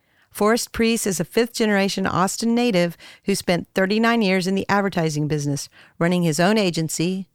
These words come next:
Good Right Arm, before retiring in two thousand five. He and his wife, Linda Ball, support a number of arts, literary, and health-related causes in Austin, and they are on the Directors Council of the Butler School of Music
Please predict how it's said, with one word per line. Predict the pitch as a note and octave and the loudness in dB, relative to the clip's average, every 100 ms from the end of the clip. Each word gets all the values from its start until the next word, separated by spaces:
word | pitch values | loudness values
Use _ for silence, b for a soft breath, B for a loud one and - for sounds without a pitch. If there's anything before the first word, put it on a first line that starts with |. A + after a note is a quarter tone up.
| - | -4
Good | F3+ F3+ | -2 2
Right | G#3 G#3+ | 0 2
Arm, | E3 D3+ E3 - b b - | 0 0 -2 -6 b b -8
before | G3 A3 G#3+ | -2 0 0
retiring | G#3+ A3+ A3+ F3+ D#3+ | 0 0 2 2 2
in | D#3+ | 0
two | - F3 | -2 -4
thousand | D#3 D#3+ D#3+ - | -2 -2 -4 -4
five. | D3+ C#3 C3+ _ _ _ _ _ | -2 -2 -6 _ _ _ _ _
He | A3 | 0
and | A#3+ | 2
his | B3 | 2
wife, | G3 G3 - | 2 0 0
Linda | F#3 G3 | -2 0
Ball, | F3+ E3 E3 | 0 0 0
support | - E3+ F3 E3 | -2 -4 -2 0
a | |
number | D#3 F#3 G#3+ A3 | 0 0 0 0
of | G#3 | -2
arts, | - F#3 A#3+ - - | 0 0 0 -4 -4
literary, | G3 G3 G3 G3 - | 0 2 2 0 -2
and | F3 | -2
health-related | E3+ G#3 - F#3 F#3 F3 | 0 -2 -2 -2 0 -2
causes | - F3+ F3 F3 F3 | -2 -2 -2 -2 -2
in | F3+ | 0
Austin, | D#3 D#3 - D#3+ - b b b | -2 -2 -4 -4 -6 b b b
and | - F3+ | -2 0
they | G3 | 2
are | G3+ | 2
on | G3 F#3+ | 2 0
the | |
Directors | E3 F3 G#3 - B3 | 0 0 0 -2 -6
Council | - F#3+ F#3 - G3+ - | 0 0 0 -2 -4 -2
of | F3+ | -4
the | F3 | -4
Butler | D#3 F#3+ - G#3+ | -2 -2 -2 -4
School | - G#3 | -2 -2
of | G#3+ | 0
Music | G3+ E3 E3+ | 0 0 -2